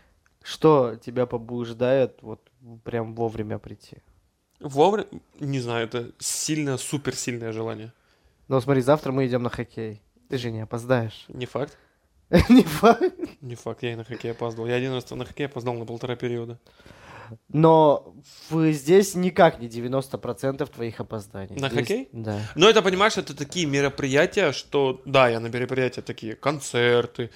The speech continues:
Speaker 2: хоккейные матчи, какие-то вот
Speaker 1: То есть, где не надо
Speaker 2: Праздник.
Speaker 1: трудиться, туда ты придёшь вовремя?
Speaker 2: Праздник. Не факт.
Speaker 1: Не факт?
Speaker 2: Не факт, я на свадьбу опоздал.
Speaker 1: Да, с тобой, если начинать проводить мероприятия, <laughs> если ты будешь туда опаздывать.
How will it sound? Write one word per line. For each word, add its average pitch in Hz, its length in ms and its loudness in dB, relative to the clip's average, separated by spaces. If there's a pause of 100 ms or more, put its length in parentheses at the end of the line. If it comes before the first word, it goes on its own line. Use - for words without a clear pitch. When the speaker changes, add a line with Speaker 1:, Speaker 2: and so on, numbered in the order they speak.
(280)
Speaker 2:
хоккейные 143 580 -2
матчи, 117 680 -2 (300)
какие-то 123 540 -8
вот 120 180 -6 (460)
Speaker 1:
То 196 80 6
есть, 185 80 2
где 190 120 4
не 208 140 6
надо 190 200 6
Speaker 2:
Праздник. 180 220 0
Speaker 1:
трудиться, 277 260 -2
туда 170 220 4
ты 185 120 2
придёшь 143 340 0
вовремя? 117 180 -6
Speaker 2:
Праздник. 120 440 -2
Не 127 80 -8
факт. - 380 -4 (120)
Speaker 1:
Не 127 140 -6
факт? 202 480 4
Speaker 2:
Не 123 160 -10
факт, 113 300 -6
я 131 100 2
на 117 80 -6
свадьбу 127 320 -2
опоздал. 120 440 -4 (1200)
Speaker 1:
Да, 120 340 -6
с - 80 -20
тобой, 117 320 -4
если - 240 -8
начинать 117 400 -6
проводить 113 480 -6
мероприятия, 120 680 -2
<laughs> - 20 -6
если 127 220 -4
ты 170 120 6
будешь 185 220 8
туда 180 320 6
опаздывать. 127 640 -2